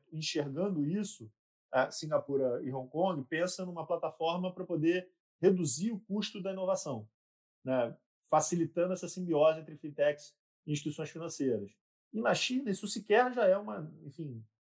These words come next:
uma questão, porque isso já foi superado. O modelo que agora você tá vendo Facebook, Google, Apple,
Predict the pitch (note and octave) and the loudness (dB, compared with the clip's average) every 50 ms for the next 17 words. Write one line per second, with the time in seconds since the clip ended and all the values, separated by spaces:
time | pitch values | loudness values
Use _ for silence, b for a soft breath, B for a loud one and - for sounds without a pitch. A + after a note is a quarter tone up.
0 | _ _ _ _ - - D3 D#3+ D#3+ - E3 - - - F#3+ G3 F3 D3+ D3 - | _ _ _ _ -4 2 2 2 4 4 0 -2 0 0 0 0 0 -4 -8 -8
1 | C#3 C3 C#3+ D3+ D3 - - F3+ F3+ - - E3 D3+ C3+ B2+ A#2 G#2 G#2 A2 B2 | -8 -4 0 0 0 2 2 -2 -4 -2 2 4 6 6 6 6 4 0 -6 -8
2 | C3+ D3+ D#3 C#3 C#3 E3 F#3 G3+ F#3+ G3 F3+ D3 C3+ C#3 C3 B2+ B2 A#2 - - | -4 -4 -2 2 4 4 4 2 2 0 0 2 2 0 0 0 -2 -6 -10 -14
3 | C#3 C3+ B2+ C3 C3+ C3+ - C#3+ C3+ - D3 B2+ B2+ B2+ A2+ - A#2+ A2+ C3 C#3 | -10 -10 -8 -8 -10 -12 -12 -12 -12 -10 -10 -8 -8 -10 -10 -10 -12 -10 -10 -8
4 | C3 A#2+ A#2+ A#2 B2 C3+ C3+ - - - A2 G2+ | -6 -4 0 4 6 6 6 4 2 -4 -8 -8